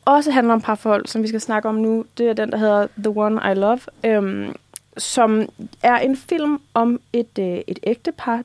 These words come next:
der går i parterapi. Og for at, øh, ligesom, øh, komme videre i den her proces med parterapi, så, så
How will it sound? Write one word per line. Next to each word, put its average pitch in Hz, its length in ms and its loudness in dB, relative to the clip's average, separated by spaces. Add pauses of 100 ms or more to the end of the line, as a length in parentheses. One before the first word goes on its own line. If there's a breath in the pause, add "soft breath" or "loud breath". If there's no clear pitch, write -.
der 208 80 0
går 190 220 -2
i 180 160 -4
parterapi. 262 600 -2 (640 loud breath)
Og 240 140 4
for 277 340 2
at, 226 220 2
øh, 208 220 2 (600)
ligesom, 262 440 2
øh, 160 260 2
komme 247 280 2
videre 262 340 4
i 240 40 2
den 226 200 2
her 233 80 2
proces 226 500 -2
med 226 100 -2
parterapi, 220 580 -6
så, 240 280 0
så 240 300 0